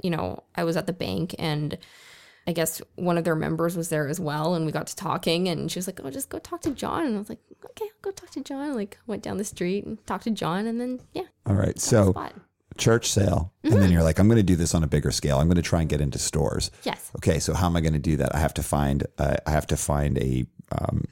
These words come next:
Speaker 2: a proper kitchen
Speaker 1: Yes.
Speaker 2: to be able to do that in. And there's, you're just opening up every door. You're calling people, you're sending emails. You're like, "Let me in, let me use your kitchen."
Speaker 1: Mm-hmm.
Speaker 2: Nobody's responding, but you just keep doing it.
Speaker 1: Yeah.
Speaker 2: You keep going. So you get that first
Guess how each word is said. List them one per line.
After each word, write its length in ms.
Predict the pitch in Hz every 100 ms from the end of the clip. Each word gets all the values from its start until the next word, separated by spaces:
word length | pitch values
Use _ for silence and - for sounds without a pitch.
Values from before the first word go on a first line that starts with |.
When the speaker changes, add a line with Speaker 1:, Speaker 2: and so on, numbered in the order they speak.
| -
Speaker 2:
a 180 | 76 -
proper 320 | - 76 -
kitchen 400 | 123 - - 95
Speaker 1:
Yes. 160 | 202 -
Speaker 2:
to 80 |
be 140 | 80 73
able 160 | 73
to 60 | 69
do 160 | 95 82
that 180 | 82
in. 100 | - - - - - - _ _ _ _ _ _ -
And 220 | 98 92
there's, 380 | 90 85 78 -
you're 120 | 92
just 200 | 87 82
opening 340 | 90 - 85 76
up 120 | 80
every 220 | 78 76
door. 320 | 73 80 - -
You're 300 | 76 71 - _ _
calling 360 | - 95 92 85
people, 460 | 90 85 85 82
you're 100 | 76
sending 300 | - 90 82
emails. 540 | 80 82 80 78 78 78
You're 80 |
like, 240 | 71 - - _ _
"Let 180 | 98 87
me 200 | 90 87
in, 240 | 80 78
let 140 | 87 85
me 80 | 87
use 240 | 85 82
your 80 | 90
kitchen." 440 | - 92 - -
Speaker 1:
Mm-hmm. 160 | - 85
Speaker 2:
Nobody's 360 | 90 104 90 80
responding, 440 | - 82 80 76
but 120 | -
you 100 | 80
just 300 | 73 85 -
keep 340 | - - 98 - - _ -
doing 320 | 80 73 -
it. 160 | - - _ _
Speaker 1:
Yeah. 180 | 214 82
Speaker 2:
You 40 |
keep 240 | - 98 220
going. 360 | 85 71 - - - - - _
So 160 | -
you 60 | 90
get 220 | 95 104
that 180 | 113 101
first 480 | - 87 80 -